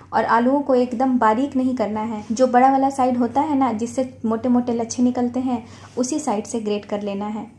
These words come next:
तो आलूओं के बहुत ही बेहतरीन लच्छे बनेंगे। और आलूओं को ग्रेट करके पानी में ही रखिएगा, जिससे कि फिर से काले नहीं पड़े और इसमें जो भी स्टार्च होता है वो भी निकल जाए। अब क्या करें कि एक कोई भी सूती कपड़ा लें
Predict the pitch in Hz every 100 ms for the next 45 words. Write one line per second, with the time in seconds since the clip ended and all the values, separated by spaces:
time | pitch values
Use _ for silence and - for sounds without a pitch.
0 | - 233 226 240 277 277 262 226 262 269
1 | 240 233 226 240 247 214 - 208 202 196
2 | 202 214 - 233 233 254 285 262 247 247
3 | 262 226 220 269 269 226 240 233 226 202
4 | 196 214 208 208 226 - 277 269 254 -
5 | 240 277 262 214 214 208 214 202 214 220
6 | - _ - 233 240 269 254 247 240 269
7 | 277 - 233 247 - 226 220 233 262 -
8 | - - 240 240 226 202 196 196 220 220
9 | - 247 262 269 247 240 226 269 254 -
10 | 247 254 - 247 262 240 254 247 240 226
11 | 254 254 254 247 247 285